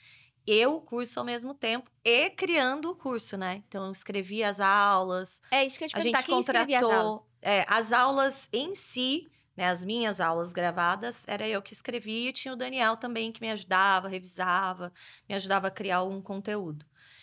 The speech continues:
Speaker 1: Que o Daniel tinha sido um professor da minha equipe, que eu fui cinco anos coordenadora de uma escola e ele foi o professor de uma da minha equipe. Então, eu contratei ele na época.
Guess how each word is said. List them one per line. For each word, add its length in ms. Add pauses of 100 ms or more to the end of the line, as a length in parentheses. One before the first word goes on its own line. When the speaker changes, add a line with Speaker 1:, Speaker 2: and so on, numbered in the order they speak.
(180)
Speaker 1:
Que 440
o 80
Daniel 320
tinha 180
sido 260
um 60
professor 520
da 120
minha 160
equipe, 500 (140)
que 80
eu 40
fui 140
cinco 320
anos 220
coordenadora 600
de 80
uma 120
escola 380
e 60
ele 160
foi 220
o 60
professor 500
de 180
uma 320 (320)
da 120
minha 160
equipe. 420 (400)
Então, 120
eu 80
contratei 580
ele 200
na 180
época. 460